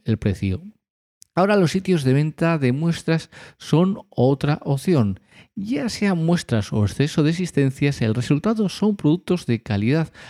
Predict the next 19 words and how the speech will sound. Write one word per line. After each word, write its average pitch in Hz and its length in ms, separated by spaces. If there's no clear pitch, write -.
a 101 260
precios 151 840
muy, 214 540
muy 151 400
económicos. 135 760
Los 226 280
sitios 190 440
de 139 100
venta 156 360
privados 180 480
compran 202 760
estos 185 440
productos 139 640
a 95 80
bajo 120 280
precio 160 560
y 262 280
luego 196 440
marcan 135 840